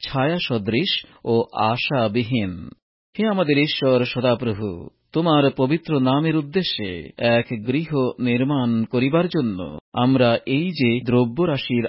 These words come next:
আয়োজন করিয়াছি, এ সকল তোমার হস্ত হইতেই আসিয়াছে, এবং সকলই তোমার। আর আমি জানি, হে আমার ঈশ্বর, তুমি অন্তঃকরণের পরীক্ষা করিয়া থাকো, ও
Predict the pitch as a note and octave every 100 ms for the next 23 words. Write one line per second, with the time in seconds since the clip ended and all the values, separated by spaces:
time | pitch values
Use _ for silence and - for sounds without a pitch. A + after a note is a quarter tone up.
0 | - G#2+ A#2+ C3+ B2+ A#2 A2 G#2+ B2+ E3+
1 | D#3 - G#2+ F#2 C2 - _ - C3+ D#3
2 | D3 A#2+ A#2 A2 A2 C3+ D#3+ D3+ A#2+ A#2
3 | - C#3 - - A#2+ D3+ F#3 B2+ G#2+ F#2+
4 | F2 F#2+ A#2 - C3+ A#2 - G#2+ F#2+ -
5 | - - C#3 C3 A#2+ A2+ A2 - C3+ -
6 | G3+ D3+ - C#3+ A2 C#2+ - - _ _
7 | - B2 B2 A#2+ C3 D3+ D#3+ D#3 E3+ C#3+
8 | G#2 E2 - _ - F#3 D#3 A#2 G#2+ A2
9 | - A#2 C3 - _ _ _ - D3 C#3+
10 | - C#3 D3+ - E3+ - - D3 F#3 C3+
11 | A#2 A#2 - C3+ G3+ - C3+ - A2 G#2
12 | G#2+ A#2 - C#3+ G#3+ _ _ - A#2+